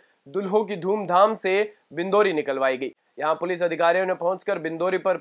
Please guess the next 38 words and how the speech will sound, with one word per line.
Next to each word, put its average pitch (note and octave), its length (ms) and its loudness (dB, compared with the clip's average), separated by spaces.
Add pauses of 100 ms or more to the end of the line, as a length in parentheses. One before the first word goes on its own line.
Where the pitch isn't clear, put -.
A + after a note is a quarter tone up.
पुष्प G3+ 260 -10
वर्षा F3+ 420 0
कर F3 200 0
इस F3+ 220 -8
सामाजिक F3+ 420 0
कुरीतियों F3+ 380 -8
को E3+ 120 -8
खत्म F3+ 340 -6
करने E3+ 260 -4
को D#3+ 100 -4
लेकर C#3 260 -4
पहल C#3 300 -6
की। - 180 -16 (420)
सालों F#3+ 340 6
बाद G3+ 240 10
निकली G#3 220 0
बिंदोरी G3 400 0
से G#3 140 0
ग्रामीणों F#3+ 440 4
ने F#3 100 0
पुलिस G3+ 300 -8
पहल F3+ 300 0
की E3+ 160 -12
सराहना D#3+ 480 2
भी C#3+ 120 -6
की। A#2+ 180 -14 (360)
धूमधाम D#3+ 400 0
से F3+ 140 -6
गांव E3+ 220 2
में F3+ 140 -4
बिंदोरी E3 380 -2
निकाली F#3 360 2
गई। F#3 200 -2 (280)
इस D#3 120 -12
दौरान G3+ 360 4
बिंदोरी G3 360 0
में G#3 200 0
ग्रामीण F3+ 440 2